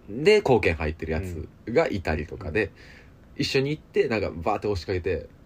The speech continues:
Speaker 1: 「うわ、おるやん！」みたいななって。
Speaker 2: そうそうそうそうそう。
Speaker 1: で、もうなんかあの、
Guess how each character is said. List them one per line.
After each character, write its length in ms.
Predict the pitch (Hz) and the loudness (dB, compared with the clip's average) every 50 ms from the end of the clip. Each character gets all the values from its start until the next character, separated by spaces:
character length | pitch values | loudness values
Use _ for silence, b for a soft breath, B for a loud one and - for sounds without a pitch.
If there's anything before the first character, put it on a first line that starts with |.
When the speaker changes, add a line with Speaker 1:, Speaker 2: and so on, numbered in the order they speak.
| - - | -4 0
Speaker 1:
「う 60 | 156 | 2
わ、 80 | 196 - | 4 6
お 100 | 233 247 | 6 6
る 120 | 262 285 262 | 6 4 2
や 160 | 233 220 160 | 2 0 0
ん！」 60 | 131 | -2
み 100 | 117 110 | -2 -2
た 100 | 101 104 | -2 -2
い 40 | 87 | -2
な 80 | 82 101 | -2 -4
な 60 | 92 | -6
っ 20 | |
て。 40 | 90 | -6
Speaker 2:
そ 60 | 90 | -6
う 60 | 82 78 | -8 -8
そ 100 | - 87 | -8 -12
う 40 | |
そ 140 | 82 - - | -12 -14 -16
う 40 | - | -20
そ 80 | - - | -20 -20
う 20 | |
そ 60 | - | -20
う。 240 | - - - - - | -20 -20 -16 -2 2
Speaker 1:
で、 160 | 240 240 233 | 4 4 4
も 240 | 185 147 123 110 107 | 4 2 0 0 0
う 40 | 101 | 0
な 100 | 104 107 | 0 0
ん 40 | 98 | 0
か 120 | - 85 | 0 -2
あ 60 | 80 | -2
の、 380 | 78 78 78 76 76 76 76 | -2 -4 -4 -4 -6 -6 -8